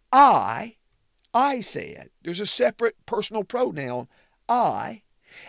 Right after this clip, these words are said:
and there's a separate personal pronoun, "you." "I,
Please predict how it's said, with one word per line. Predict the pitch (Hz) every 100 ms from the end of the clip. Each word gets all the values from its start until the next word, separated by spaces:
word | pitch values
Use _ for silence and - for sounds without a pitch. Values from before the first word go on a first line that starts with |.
| -
and | 226 240 233 226 233
there's | 208 214
a | 226
separate | - 247 202 - -
personal | - 208 - 196
pronoun, | 165 - 180 160 156 151 156
"you." | 175 285 180 107 - -
"I, | 214 240 254 269 254